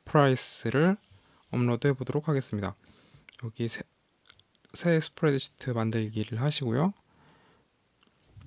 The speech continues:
파일에서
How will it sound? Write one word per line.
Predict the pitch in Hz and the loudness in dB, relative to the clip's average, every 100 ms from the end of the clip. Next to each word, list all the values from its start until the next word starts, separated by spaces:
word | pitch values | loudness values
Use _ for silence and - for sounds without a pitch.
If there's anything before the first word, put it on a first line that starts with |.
| - - _ _ - - _ _ _ - - - - _ _ - - | -20 -20 _ _ -18 -18 _ _ _ -20 -20 -20 -20 _ _ -20 -18
파일에서 | - 170 165 143 123 151 185 | -2 2 4 2 2 2 0